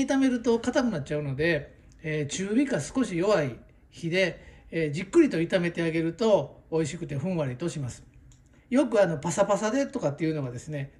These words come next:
強火でやっちまったっていうことですね。で、片栗粉とか小麦粉をちょっとこうまぶしてあげて、ゆっくりと炒めてあげると、まあ、えー、しっとり感も保つことができます。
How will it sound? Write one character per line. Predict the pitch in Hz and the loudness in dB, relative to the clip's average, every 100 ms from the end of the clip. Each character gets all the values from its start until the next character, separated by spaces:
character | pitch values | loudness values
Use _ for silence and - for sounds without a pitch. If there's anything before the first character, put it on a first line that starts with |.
| - | -18
強 | - 185 196 | -6 -4 -2
火 | 226 | 2
で | 240 240 - - - - _ - - - - | 0 0 -18 -20 -20 -20 _ -20 -20 -20 -18
や | - 143 | -6 -6
っ | |
ち | - 202 | -2 0
ま | |
っ | 254 | 0
た | - 127 - | -2 -8 -10
っ | - | -10
て | 175 | -4
い | |
う | |
こ | 165 | -4
と | 120 | -4
で | |
す | 113 | -10
ね。 | 165 190 - - - - - | -8 -10 -12 -20 -20 -20 -12
で、 | 220 | -8
片 | 220 277 302 | 0 4 4
栗 | 285 269 | 4 2
粉 | - 277 277 247 | 2 4 6 6
と | 240 180 | 4 -2
か | 151 | 0
小 | 226 | 2
麦 | 240 220 220 | 0 0 -4
粉 | 220 | -2
を | 208 | 0
ち | 233 | 0
ょ | |
っ | |
と | - | -2
こ | 143 | -4
う | 151 | -2
ま | 180 | -2
ぶ | 202 | -4
し | - | -8
て | - 175 | -4 -2
あ | 170 | 0
げ | 147 | -2
て、 | 139 254 214 | 0 2 2
ゆ | 143 175 | 2 -2
っ | |
く | - 233 | -4 -4
り | 165 139 | -4 0
と | 165 170 | 0 0
炒 | 170 185 | -2 -2
め | 170 | -2
て | 170 | -2
あ | 160 | -2
げ | 160 | -2
る | 156 | -4
と、 | 156 247 160 143 | 2 4 4 2
ま | 170 | -6
あ、 | 139 - - - | -6 -8 -20 -8
え | 160 | -6
ー、 | |
し | 147 - | -4 -6
っ | |
と | - | -2
り | 202 | 0
感 | 214 151 139 | 0 0 0
も | 165 160 - | 0 -2 -4
保 | 165 170 | -4 -4
つ | 165 | -6
こ | 175 | -6
と | 208 | -2
が | 214 143 | -2 0
で | 151 | -4
き | 147 | -4
ま | 135 | -6
す。 | 113 | -8